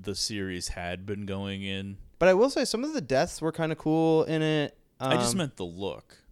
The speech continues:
Speaker 2: Oh, of Freddy
Speaker 1: Com-,
Speaker 2: Krueger?
Speaker 1: yeah, compared to the classic Robert Englund one.
Speaker 2: Uh,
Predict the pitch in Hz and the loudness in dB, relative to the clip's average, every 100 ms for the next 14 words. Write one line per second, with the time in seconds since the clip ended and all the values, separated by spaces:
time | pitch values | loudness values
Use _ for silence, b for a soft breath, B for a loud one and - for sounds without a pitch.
0 | - 135 120 117 - 120 110 120 117 131 | 0 4 6 4 2 0 0 -2 -2 0
1 | 107 90 104 - 95 90 - 87 82 87 | -2 -4 -12 -8 -8 -8 -10 -12 -10 -12
2 | 80 - 85 85 - 87 - 87 82 78 | -12 -12 -10 -6 -8 -8 -14 -12 -12 -10
3 | 78 80 69 65 64 151 160 160 160 | -14 -14 -18 -20 -10 -2 2 4 4